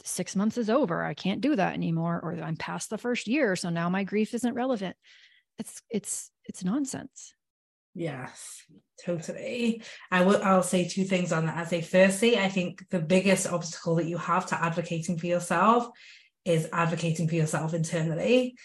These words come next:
Speaker 2: and allow-,
Speaker 1: Mm.
Speaker 2: allowing that for yourself when you're like, "I should be further along. I should," you know, like what Krista was saying, "It is the six months. I should be able to do this work.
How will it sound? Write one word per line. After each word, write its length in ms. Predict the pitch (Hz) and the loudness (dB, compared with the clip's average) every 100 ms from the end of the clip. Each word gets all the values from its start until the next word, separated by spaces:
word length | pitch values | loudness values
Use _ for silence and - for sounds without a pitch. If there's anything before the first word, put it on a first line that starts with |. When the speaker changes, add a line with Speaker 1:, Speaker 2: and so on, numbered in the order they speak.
| - - 196 | -20 -12 -2
Speaker 2:
and 80 | 180 | 2
allow-, 380 | 170 165 165 | 4 4 2
Speaker 1:
Mm. 80 | - - | -2 -2
Speaker 2:
allowing 440 | 175 165 170 165 | 2 4 4 2
that 160 | 165 - | 0 -4
for 100 | - | -4
yourself 460 | 165 165 175 202 | -2 0 4 4
when 100 | 196 | 4
you're 120 | 170 160 | 4 2
like, 120 | 165 | 2
"I 120 | 170 | 0
should 440 | 160 - 196 175 | 0 4 4 4
be 440 | - 165 165 160 - - _ | 0 0 0 -2 -6 -18 _
further 260 | 185 175 175 | 2 6 6
along. 480 | 165 165 165 170 - - | 6 6 2 0 -8 -6
I 100 | 175 | -4
should," 220 | 165 208 | -2 2
you 100 | 214 | 4
know, 80 | 180 | 6
like 180 | 170 170 | 4 2
what 200 | 180 - | 0 -2
Krista 240 | 175 - | -6 -2
was 100 | 170 | 0
saying, 220 | 180 170 | 2 2
"It 80 | 165 | 2
is 100 | 170 | 0
the 60 | 160 | -2
six 240 | 185 - | -4 -2
months. 200 | 180 - - 175 | -4 -6 -6 -2
I 60 | |
should 260 | 165 - - | 0 2 4
be 120 | 185 | 4
able 120 | 175 | 4
to 80 | 165 | 2
do 140 | 180 | 0
this 180 | 170 170 | 2 0
work. 380 | 175 175 160 - | 0 2 0 -4